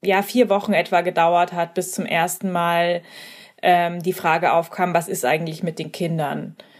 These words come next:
Das, da gingen die ersten Lockerungsdiskussionen los. Das, die Frage kam auf, darf die Bundesliga wieder spielen?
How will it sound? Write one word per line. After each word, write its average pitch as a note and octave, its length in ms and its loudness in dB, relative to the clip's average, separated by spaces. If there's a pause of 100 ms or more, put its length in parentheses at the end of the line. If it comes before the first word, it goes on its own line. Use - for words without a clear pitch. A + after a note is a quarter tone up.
(320)
Das, F3 220 -6
da E3+ 200 2 (120)
gingen G3+ 280 4
die E3+ 80 -4
ersten E3 320 -2
Lockerungsdiskussionen G#3 1080 2
los. F#3 480 0
Das, D#3+ 420 -2
die D#3+ 440 -6
Frage F3+ 360 -2
kam F3+ 240 -2
auf, E3+ 220 0
darf D#3+ 180 -2
die F#3+ 100 -6
Bundesliga G#3+ 680 2
wieder F#3+ 220 2
spielen? F#3 600 0